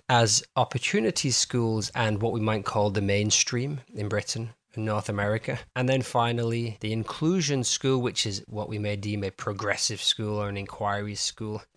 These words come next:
That fourth value of integration is the one that tries to balance the three other values, depending on the context that it exists within. And what we're actually saying is that above and beyond the aims and values of school,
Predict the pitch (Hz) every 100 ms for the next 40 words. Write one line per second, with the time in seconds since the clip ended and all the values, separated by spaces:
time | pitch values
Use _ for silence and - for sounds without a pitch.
0 | - 113 - 120 117 - 120 117 113 120
1 | - 113 120 143 143 196 160 123 - 110
2 | 110 110 110 110 - - 117 110 113 -
3 | - - 110 101 101 117 107 - 110 98
4 | - 113 110 110 107 110 131 127 131 139
5 | 165 165 - 110 - 101 101 95 98 98
6 | - 104 101 - - - 98 92 98 -
7 | 107 - - 104 120 113 110 - 139 131
8 | 151 151 - 156 - 143 143 139 120 117
9 | 123 110 147 160 151 123 123 123 113 110
10 | 113 113 107 101 95 110 127 147 139 139
11 | - - 156 156